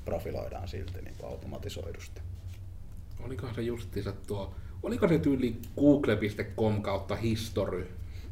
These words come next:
Speaker 2: vai minkä? Se oli jonkun takana,
Speaker 1: Jotain
Speaker 2: mutta
Speaker 1: takana.
Speaker 2: on just se niinku olemassa näitä, niinku, että tavallaan, että jos ette ole ollut tietoisia, niin esimerkiksi jos sitä ei ole erikseen monen, monen, monen klikin takaa otettu pois ja teillä on vaikka Android-puhelin,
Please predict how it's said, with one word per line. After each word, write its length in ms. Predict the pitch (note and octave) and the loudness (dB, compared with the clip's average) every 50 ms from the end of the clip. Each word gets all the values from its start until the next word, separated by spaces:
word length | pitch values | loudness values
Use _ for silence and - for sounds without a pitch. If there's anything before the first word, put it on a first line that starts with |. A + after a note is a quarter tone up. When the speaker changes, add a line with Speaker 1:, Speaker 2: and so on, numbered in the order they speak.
| - - F#2+ | -8 -6 -4
Speaker 2:
vai 100 | G2 G#2 | 0 2
minkä? 300 | G#2+ G#2+ G2+ G#2+ G2+ - | 2 2 2 2 2 2
Se 60 | A2+ | 6
oli 80 | A#2+ C3+ | 8 10
jonkun 280 | D3+ E3 D3+ C3+ - | 10 10 10 8 6
takana, 360 | - B2+ B2 C3 A#2 G#2+ G2+ G2+ | 4 4 6 6 6 6 6 4
Speaker 1:
Jotain 200 | G2 - A#2 - | 4 2 2 2
Speaker 2:
mutta 100 | - G2+ | 2 0
Speaker 1:
takana. 180 | G2+ - - - - - - - - - - - - | 0 0 -4 -6 -6 -8 -8 -8 -10 -8 -4 2 4
Speaker 2:
on 100 | B2 C3+ | 8 8
just 200 | C3+ B2+ C3 - | 8 8 8 8
se 60 | C3 | 6
niinku 220 | B2+ A#2+ C3 C3+ | 8 8 8 10
olemassa 380 | C#3+ C#3 B2+ A#2 G#2+ G#2+ A2+ A2+ | 10 10 10 8 8 6 6 6
näitä, 300 | A2 A2 A2 G#2+ G#2+ G2+ | 6 6 6 6 6 4
niinku, 200 | G2 G2+ G2 G2 | 2 2 0 -2
että 220 | F2+ - G#2+ G2+ | 0 2 0 2
tavallaan, 300 | - - A#2+ A#2 A2+ A2+ G#2+ | 2 4 6 6 6 6 6
että 100 | A2 B2 | 8 8
jos 200 | B2 A2+ - - C3 | 6 6 6 4 2
ette 300 | A#2+ - - - A#2+ B2 | 0 2 4 6 8 8
ole 120 | B2+ B2+ | 8 8
ollut 340 | B2+ B2 A#2 A2 G#2 A2 - | 8 8 8 8 6 6 6
tietoisia, 520 | A2 G2+ G2 F#2+ G2+ - - G#2 G2 G2 | 4 4 4 4 2 2 4 4 4 4
niin 220 | G2 F#2+ F#2+ F#2 - - - - - - - - - - | 2 0 0 -2 -4 -6 -8 -8 -8 -8 -8 -6 -2 2
esimerkiksi 420 | A2+ A2+ A#2+ A2+ A2+ A2 A2 A2+ | 4 4 6 6 6 6 6 4
jos 100 | A2 - | 4 2
sitä 160 | - - A#2 | 4 4 6
ei 60 | A2+ A#2 | 6 6
ole 80 | A2+ A#2+ | 6 6
erikseen 560 | C#3+ D#3 D#3 C#3+ - - - - C3 A#2+ A2+ | 6 6 6 6 6 4 2 4 6 6 6
monen, 280 | A#2 B2 B2+ B2 A2+ G#2+ | 6 6 6 6 6 6
monen, 320 | G#2 A2 G#2+ A2 G#2+ G#2+ | 6 6 6 6 6 6
monen 260 | A2+ A#2 A#2 A2 G#2 | 6 6 6 4 2
klikin 340 | G#2 G#2+ G#2+ G#2 A2 G#2 G2 | 4 4 2 4 4 2 2
takaa 320 | G2 G2 - - - F#2+ F2+ | 2 -2 -2 -2 -2 -2 0
otettu 260 | G2 F#2+ - - F#2+ | -2 -2 -2 0 4
pois 280 | C3+ C3+ C#3+ C3+ - | 6 8 8 8 6
ja 60 | B2 A2 | 4 4
teillä 160 | G#2+ G#2 G2+ | 4 4 4
on 40 | G2+ | 4
vaikka 240 | G2+ - A#2 A2+ B2 | 2 2 0 0 2
Android-puhelin, 1000 | B2+ A#2 G#2+ G#2 G2 F#2 - - - G#2 G2+ G#2+ G2+ F#2+ F#2 F#2+ F#2+ F#2 F#2 | 2 4 4 4 2 2 0 -2 -2 -2 0 0 0 0 0 -2 -2 -2 -4